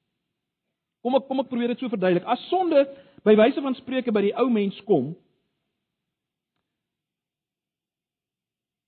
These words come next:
dan sien jy 'n lijk. Wie lê die lijk? So sonde kan, hy kan nie meer werk in hierdie mens want hy's 'n lijk.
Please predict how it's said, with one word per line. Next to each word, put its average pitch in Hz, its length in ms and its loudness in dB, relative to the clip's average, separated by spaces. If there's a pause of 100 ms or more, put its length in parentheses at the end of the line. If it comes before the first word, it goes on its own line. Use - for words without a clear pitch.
(380)
dan 196 140 -2
sien 285 120 0
jy 285 120 0
'n 269 80 2
lijk. 277 220 -2 (2000)
Wie 254 100 -6
lê 330 100 -4
die 320 120 -2
lijk? 359 200 -4 (1160)
So 285 80 -8
sonde 339 280 0
kan, 330 220 -10 (1900)
hy - 80 -20
kan 339 100 -6
nie 370 80 -6
meer 349 140 -4
werk 285 300 0
in - 320 -8
hierdie 262 180 -4
mens 262 200 -6
want 285 120 -8
hy's 269 120 -6
'n 320 100 0
lijk. 392 260 -4